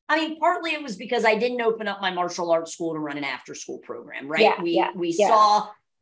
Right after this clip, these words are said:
Speaker 1: the financial benefits of it, but what we ended up dealing with a lot were kids that really didn't want to do martial arts because their parents were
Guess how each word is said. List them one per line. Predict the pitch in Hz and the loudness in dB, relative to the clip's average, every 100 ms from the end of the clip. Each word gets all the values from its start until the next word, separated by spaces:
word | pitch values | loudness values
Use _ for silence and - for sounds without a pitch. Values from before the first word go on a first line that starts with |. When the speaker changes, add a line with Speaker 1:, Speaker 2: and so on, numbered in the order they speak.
| - | -18
Speaker 1:
the | 170 233 240 233 | -10 -6 -6 -6
financial | - 254 247 247 254 277 240 | -4 -2 0 -2 0 2 4
benefits | 160 202 220 - 190 151 180 | 4 2 0 -6 -8 -4 -4
of | 151 | -2
it, | 175 185 175 | -4 -6 -4
but | 196 190 185 - _ | 0 0 -2 -10 _
what | 214 220 | 2 2
we | 233 | 0
ended | 240 254 | 0 2
up | 226 180 | 0 0
dealing | 196 269 311 226 | -4 -2 -4 -6
with | 202 | -4
a | 190 | -4
lot | 175 202 330 - | -4 0 0 0
were | 208 202 196 | 0 -2 -4
kids | - 277 320 220 | -8 -6 -4 -2
that | 254 220 | -2 0
really | 233 262 247 | -2 -4 0
didn't | 240 233 | 0 0
want | 226 226 | 0 2
to | 208 | 2
do | 214 | -4
martial | 208 208 196 190 196 | -4 -4 -4 -4 0
arts | - 349 262 - - | 2 2 0 -6 -12
because | 226 220 196 233 214 | -10 -10 0 2 2
their | 180 202 | -2 -8
parents | 202 233 254 240 202 | -6 -6 -4 -6 -4
were | 226 220 214 | 0 0 -2